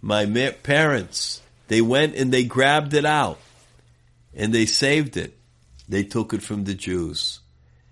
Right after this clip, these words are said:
And I had so many bad stories about the Jews that I heard.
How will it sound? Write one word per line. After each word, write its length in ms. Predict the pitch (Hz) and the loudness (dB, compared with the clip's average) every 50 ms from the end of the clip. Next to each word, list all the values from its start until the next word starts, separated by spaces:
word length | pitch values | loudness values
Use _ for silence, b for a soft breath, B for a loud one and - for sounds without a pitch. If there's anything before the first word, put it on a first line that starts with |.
| _ _ _ _ - | _ _ _ _ -6
And 160 | 95 101 113 | -2 0 2
I 80 | 123 123 | 2 2
had 240 | 127 135 127 117 | 2 0 0 0
so 420 | - - - - 160 165 180 180 175 | 0 0 2 2 4 2 2 2 0
many 360 | 175 165 165 165 160 156 143 | 0 2 2 2 2 2 0
bad 500 | 120 104 127 131 135 139 139 139 131 - | 0 -2 0 0 2 2 0 0 -2 -4
stories 640 | - - - - 117 117 117 113 110 110 104 - - | -4 -6 -4 -2 -2 0 0 0 0 -2 -2 -4 -6
about 400 | 98 92 98 95 92 95 - - | -6 -6 -4 -4 -4 -4 -6 -8
the 80 | 95 | -8
Jews 480 | 90 85 - - 92 95 95 87 - - | -8 -8 -6 -4 -2 -2 -2 -4 -6 -8
that 160 | - 87 87 | -8 -6 -6
I 140 | 85 85 85 | -6 -6 -6
heard. 440 | 80 82 78 78 78 76 78 - | -6 -6 -6 -6 -6 -8 -10 -12